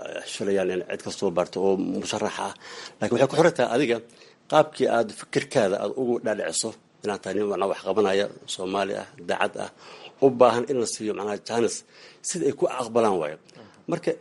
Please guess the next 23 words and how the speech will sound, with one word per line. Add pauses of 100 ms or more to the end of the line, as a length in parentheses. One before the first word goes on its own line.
(120)
er-,
er-,
ergada
runtii,
een, (260)
go'aanka
ay-, (140)
een,
ayagaa
leh, (320)
laakiin
waxaan
rajeynayaa
inay, (920)
ay (640)
eegaan (320)
waxa
uu
dana, (260)
een, (280)
dalka (240)
iyo (440)
qof